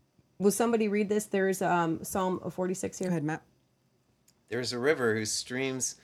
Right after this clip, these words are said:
Speaker 3: make glad the city of God, the holy dwelling places of the Most High. God is in the midst of her. She will not be moved.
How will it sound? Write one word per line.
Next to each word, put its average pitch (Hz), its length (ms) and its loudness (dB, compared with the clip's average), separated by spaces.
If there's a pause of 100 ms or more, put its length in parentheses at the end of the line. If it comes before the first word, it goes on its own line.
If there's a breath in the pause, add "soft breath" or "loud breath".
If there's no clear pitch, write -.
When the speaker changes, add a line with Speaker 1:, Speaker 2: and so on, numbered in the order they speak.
(340 soft breath)
Speaker 3:
make 117 200 -2
glad 120 380 0
the 104 60 -2
city 127 340 0
of 98 140 -4
God, 123 400 2
the 104 80 -4
holy 131 300 -2
dwelling 117 580 0
places 101 640 -4 (260 soft breath)
of 98 60 -18
the 98 80 -6
Most 107 300 -2
High. 127 280 0
God 117 300 -2
is 120 160 -4
in 110 80 -4
the 101 80 -6
midst 117 320 -2
of 120 80 -12
her. 131 180 -2
She 120 240 -6
will 110 100 -2
not 120 280 -2
be 107 100 -6
moved. 92 520 -8